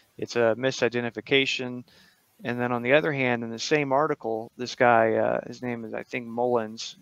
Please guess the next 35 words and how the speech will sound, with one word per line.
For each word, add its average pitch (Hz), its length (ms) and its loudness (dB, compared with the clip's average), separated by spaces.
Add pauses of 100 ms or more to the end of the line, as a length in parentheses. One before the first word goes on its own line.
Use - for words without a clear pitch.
(120)
a - 120 -10
D 120 220 -6
O 113 60 -4
J 110 320 -2 (320)
spokesman 117 540 -6
named 110 160 -12
Mullins, 110 540 -6 (340)
he 139 120 -4
said 127 320 2
that, 123 180 2 (120)
uh, 123 260 6
"Oh, 139 160 2
we're 139 200 -2
still 190 300 0
looking 180 260 -4
for 127 320 -4
him." 139 140 -8 (640)
So 131 80 0
he 147 120 2
says, 156 340 4
you 156 80 0
know, 143 260 0 (580)
"He 147 60 0
doesn't 185 320 10
exist," 135 560 6 (160)
but 135 160 0
then, 135 340 8
"Oh, 143 240 10
don't 143 220 0
worry, 143 280 2
we're 123 140 -2
still 131 280 -2
looking 127 320 -4
for 113 260 -2
him." 117 300 -8